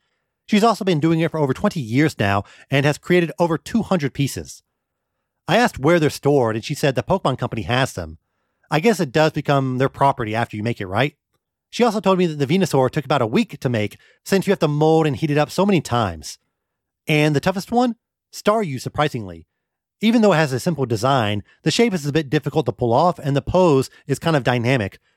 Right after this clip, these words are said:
so it was hard to express. I only chatted with her for a few minutes, but it was awesome. I definitely didn't expect to meet her when I woke up that morning. The exhibit is over now, but definitely follow her on Twitter because she has exhibits every now and then in Tokyo. Final little mini feature,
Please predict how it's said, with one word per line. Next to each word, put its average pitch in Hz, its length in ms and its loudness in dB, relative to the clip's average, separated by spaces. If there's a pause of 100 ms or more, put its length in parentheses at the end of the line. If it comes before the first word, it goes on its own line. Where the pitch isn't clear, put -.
(140)
so 160 220 0
it 175 80 -4
was 151 120 -2
hard 139 220 -2
to 131 60 -6
express. - 580 -6 (540)
I 170 100 2
only 247 160 2
chatted 202 240 -2
with 185 100 -6
her 175 180 2
for - 140 2
a 170 40 2
few 175 160 -2
minutes, 180 340 0
but 165 300 0 (100)
it 170 80 0
was 156 140 4
awesome. 143 380 0 (800)
I 151 280 -2
definitely 190 260 2
didn't 160 240 0
expect - 280 -4
to 131 40 0
meet 139 180 2
her 110 180 0
when 113 100 0
I 113 100 2
woke 127 280 0
up 131 80 0
that 104 160 -6
morning. 85 300 -12 (520)
The 156 120 2
exhibit 208 320 2
is 151 200 -2
over 139 180 2
now, 170 340 4
but 147 260 -2 (100)
definitely 233 320 2
follow 226 240 2
her 170 160 2
on 147 120 2
Twitter 120 400 2 (300)
because 156 340 0
she - 140 -2
has 233 180 2
exhibits 180 380 -2
every 151 140 2
now 131 200 2
and 131 120 0
then 107 80 0
in 107 100 -2
Tokyo. 90 440 -4 (580)
Final 214 260 2
little 185 220 4
mini 170 260 2
feature, 123 400 -2